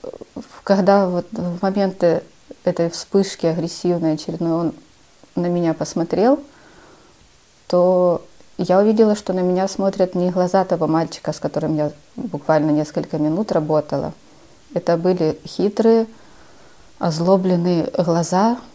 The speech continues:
достаточно взрослого человека. После того, как м, я переключила его внимание, мы занялись чем-то другим,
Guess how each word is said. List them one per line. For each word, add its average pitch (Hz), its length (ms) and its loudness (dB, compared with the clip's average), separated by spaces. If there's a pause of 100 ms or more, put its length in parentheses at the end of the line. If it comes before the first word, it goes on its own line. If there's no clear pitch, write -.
достаточно 185 560 0
взрослого 175 480 2
человека. 175 640 0
После 247 240 4
того, 262 240 8
как 214 180 2
м, - 300 -4 (300)
я 202 180 2
переключила 180 560 -2
его 160 160 -2
внимание, 254 460 2
мы 196 120 2
занялись 175 460 2
чем-то 160 240 -2
другим, 254 440 2